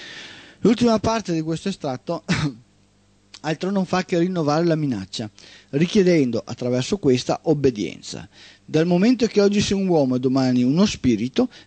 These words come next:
ti conviene obbedire, altrimenti sei uno spirito maledetto. Questo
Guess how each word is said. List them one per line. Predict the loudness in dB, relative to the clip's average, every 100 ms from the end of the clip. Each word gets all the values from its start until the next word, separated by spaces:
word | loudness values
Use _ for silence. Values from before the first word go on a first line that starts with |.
| -6
ti | 0
conviene | 2 4 4 4
obbedire, | 2 2 0 2 2 0 -4
altrimenti | -6 -2 0 2 0 -2
sei | 0 0
uno | 2 0
spirito | 0 -2 0 0
maledetto. | 2 0 -2 -6 -8 -12 -12 -18 -20 -20 2
Questo | 4 4 0 -8